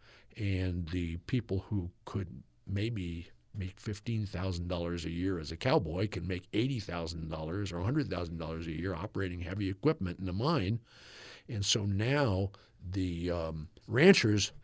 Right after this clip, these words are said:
have started hiring people from Mexico to come and be their ranch hands, and, you know, people who have,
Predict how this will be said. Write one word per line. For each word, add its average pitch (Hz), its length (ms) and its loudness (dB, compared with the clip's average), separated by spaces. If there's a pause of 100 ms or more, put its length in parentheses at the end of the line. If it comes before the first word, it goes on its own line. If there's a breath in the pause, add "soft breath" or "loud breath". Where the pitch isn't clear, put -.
(340 soft breath)
have 98 420 -2
started 98 280 -2
hiring 101 460 -2
people 107 260 -6
from 120 160 0
Mexico - 540 6 (120)
to 123 100 -10
come 95 320 0
and 90 180 -2
be 92 140 0
their 95 200 0
ranch 151 280 6
hands, - 380 -6 (560 loud breath)
and, 85 480 0
you 113 80 0
know, 92 40 0
people 110 280 -4
who 101 120 2
have, 92 360 -2